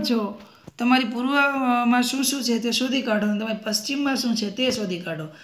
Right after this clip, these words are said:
તમારી ઉત્તર અને દક્ષિણ, અ, શું શું આવેલું છે તે પણ તમારે શોધવાનું છે. તમારે એક જગ્યાએ ઊભું રહેવાનું છે. જે, અ, સૂર્ય જે દિશામાં હશે એને આપણે પૂર્વ કહેશું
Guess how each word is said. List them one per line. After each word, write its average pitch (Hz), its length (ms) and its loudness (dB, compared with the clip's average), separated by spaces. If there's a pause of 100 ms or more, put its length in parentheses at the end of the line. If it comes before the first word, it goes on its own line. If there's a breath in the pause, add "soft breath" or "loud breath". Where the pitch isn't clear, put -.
(180 loud breath)
તમારી 240 280 4
ઉત્તર 285 340 4
અને 254 140 4
દક્ષિણ, 247 380 0
અ, 233 420 2
શું 277 280 -2
શું 262 160 2
આવેલું 220 260 2
છે 202 140 -4
તે 233 160 0
પણ 233 160 -2
તમારે 208 240 -2
શોધવાનું 170 560 -4 (340)
છે. 170 220 -6 (280 loud breath)
તમારે 254 260 4
એક 247 80 2
જગ્યાએ 247 260 2
ઊભું 285 220 6
રહેવાનું 190 420 2
છે. 180 160 -6
જે, 240 320 2 (520 loud breath)
અ, 226 80 -6
સૂર્ય 262 380 2
જે 285 140 4
દિશામાં 254 520 4
હશે 233 100 2
એને 202 140 4
આપણે 202 200 0
પૂર્વ 285 340 4
કહેશું 202 460 -2